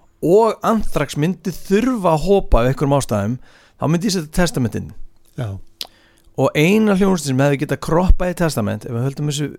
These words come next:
Speaker 1: höldum þessu í Bandaríkjunum, er Overkill. Það er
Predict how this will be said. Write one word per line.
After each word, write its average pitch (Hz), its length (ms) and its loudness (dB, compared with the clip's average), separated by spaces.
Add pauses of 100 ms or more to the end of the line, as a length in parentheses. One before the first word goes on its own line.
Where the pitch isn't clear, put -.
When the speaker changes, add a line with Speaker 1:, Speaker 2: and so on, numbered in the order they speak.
(220)
Speaker 1:
höldum 147 240 -6
þessu 135 160 -6
í 135 160 -4
Bandaríkjunum, 104 480 -4 (640)
er 156 260 4
Overkill. 156 380 0 (1120)
Það 120 80 -2
er - 80 -4